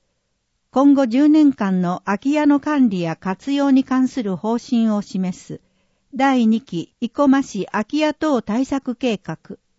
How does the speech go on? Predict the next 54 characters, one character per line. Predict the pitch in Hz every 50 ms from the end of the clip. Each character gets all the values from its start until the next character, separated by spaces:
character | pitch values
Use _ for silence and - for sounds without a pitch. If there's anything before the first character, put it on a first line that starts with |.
| _ _
案 | 220 214 196 170 156 170 - _ _ _ -
の | 214 220 - -
意 | 294 294
見 | - - 302 262 233 208 180
を | 165
募 | 160 160 165
集 | - - 214 202 190
し | - - - 165
ま | 156 156
す。 | - - - _ _ _ _ _ _ _ _ _ _ _ _ _ _ _ _ _ _ _ _ _ _
本 | - 311 294 285
計 | 269 - 220 226 226
画 | - 233 226 - _ 214 185
は、 | 185 180 175 - _ _ _ 202
分 | 233 269 277 277
譲 | 285 302 302 294
マ | 294 302 302
ン | 294 269
シ | - 247 208
ョ |
ン | 190 185 180
の | 175 -
管 | - - 226 254 254
理 | 254 262 247
に | 254 247
関 | - - 240 254 254
す | 247 - - 226
る | 196 185 170
方 | - 208 226 233
針 | - - - 226 214 214 208
を | 202 196
示 | - - 190 185 180 180 -
す、 | - - 147 175 - _ _ _ _ _ _ _ _ _ _ _ -
マ | 240 269
ン | 285 277
シ | - 330
ョ | 311 294
ン | 294 -
管 | 302 294 294 269 233
理 | 202 208 190
適 | - 269 247 - - -
正 | - 330 302 302 294
化 | - - 277
推 | 269 - - 277 294 277
進 | - - 302 302 294
計 | - 311 302 294 -
画 | - 220 - _ - 190
も | 175 185 185 - -
含 | - - _ - 254 247
ん | 226 190
で | 170 151
い | 147 139 135
ま | 135 139
す。 | - - - _